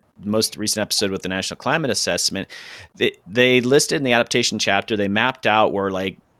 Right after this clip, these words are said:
communities and I think state governments that are doing adaptation plans, and I'm, I'm blanking on the number now. I don't know if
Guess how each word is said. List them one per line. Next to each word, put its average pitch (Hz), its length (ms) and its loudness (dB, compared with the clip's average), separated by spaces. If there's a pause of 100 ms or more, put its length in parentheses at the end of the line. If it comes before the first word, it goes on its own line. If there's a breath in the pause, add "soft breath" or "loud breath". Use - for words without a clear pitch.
communities 151 600 6
and 107 100 2
I 104 40 0
think 110 180 -2
state 113 260 0
governments 104 440 -2
that 98 80 -6
are 98 80 -2
doing 95 240 -4
adaptation 110 560 -2
plans, 127 340 0
and 104 80 -6
I'm, 113 200 -6
I'm 113 140 0
blanking 113 480 0
on 98 100 -6
the 98 80 -4
number 101 340 -2
now. 95 160 -4
I 104 40 -4
don't 98 120 -6
know 98 60 -4
if - 120 -10